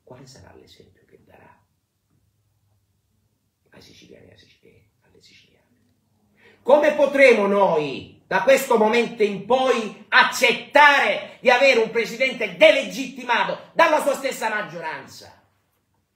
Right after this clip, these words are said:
in un Parlamento? Qual è l'autorevolezza di un presidente sminchiato per la seconda volta nel giro di una settimana? È ovvio che qui c'è di mezzo anche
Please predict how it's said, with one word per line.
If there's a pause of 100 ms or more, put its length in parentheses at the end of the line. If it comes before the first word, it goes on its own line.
(140)
in
un
Parlamento? (920)
Qual
è
l'autorevolezza
di
un
presidente
sminchiato
per
la
seconda
volta (320)
nel
giro
di
una
settimana? (3000)
È
ovvio (1400)
che
qui
c'è
di
mezzo
anche